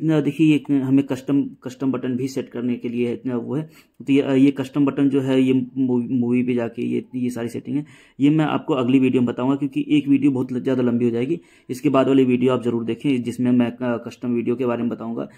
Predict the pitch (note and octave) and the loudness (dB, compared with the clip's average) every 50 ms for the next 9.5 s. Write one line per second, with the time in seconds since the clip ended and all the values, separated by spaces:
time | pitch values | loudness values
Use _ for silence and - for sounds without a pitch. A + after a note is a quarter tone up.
0 | _ _ _ _ _ - C3+ C#3 - - C3 - - D3+ C#3 C3+ C#3 C#3 B2+ C#3 | _ _ _ _ _ -2 -2 0 0 -2 -4 -4 -2 -2 0 2 0 2 2 2
1 | C#3 C3 C3 C3 C3 - C#3 C3+ C3 C3 C3 - C3+ C3 A#2 B2 - - _ C#3 | 2 4 2 0 0 0 0 2 2 0 0 0 -2 -2 -2 -2 -6 -8 _ -2
2 | C3+ C3 B2 B2 B2 - D3 C#3+ C#3 C3 - - B2 - - - C#3 B2+ A#2 C3 | -2 0 -2 -2 -2 2 4 4 4 4 0 -4 -8 -10 -6 -4 -2 -2 2 2
3 | C3+ C3+ C3 B2+ B2 B2+ B2 C3 C3 C3 B2+ B2+ A#2+ A2+ B2 - B2 A#2 - A#2+ | 2 4 4 2 2 2 2 2 2 2 2 2 0 -2 -2 -6 -8 -8 -6 -8
4 | A2+ A2+ A#2 C#3+ D#3+ D#3 - - _ _ _ _ _ C#3 C3 C3 C3 C#3 B2 C3+ | -8 -6 -6 -6 -6 -8 -12 -20 _ _ _ _ _ -2 -2 0 0 -2 0 2
5 | C#3 C3 B2+ B2 B2 C3 B2+ B2 B2+ C#3 C3+ D3 C#3 D3 C#3+ C3 B2+ B2 A#2+ B2 | 2 4 2 2 0 0 0 2 2 2 2 4 4 4 4 4 4 2 2 2
6 | C3+ C3 - B2+ B2 B2 B2 B2+ D#3 E3 - - _ _ _ - B2+ B2+ - C#3+ | 2 2 2 2 2 2 2 0 -4 -6 -6 -12 _ _ _ -10 -10 -4 -2 0
7 | A#2+ A2+ A2 A2 A2 A2 A2 A2 - - _ _ _ _ - C3+ B2+ D3+ C3+ - | 0 0 0 -2 -2 -2 -4 -6 -10 -16 _ _ _ _ -8 -4 -4 -4 -4 -6
8 | - _ _ _ _ D#3 D3 D#3+ D3 - - G#3 G3+ - - - - D3+ D3+ E3+ | -10 _ _ _ _ -8 -6 -6 -6 -8 -8 -8 -8 -8 -6 -4 -4 0 0 0
9 | F3 D#3+ C#3 B2 B2 B2+ B2+ F3+ F#3 F3+ | 0 0 -4 -4 -6 -10 -12 -12 -12 -14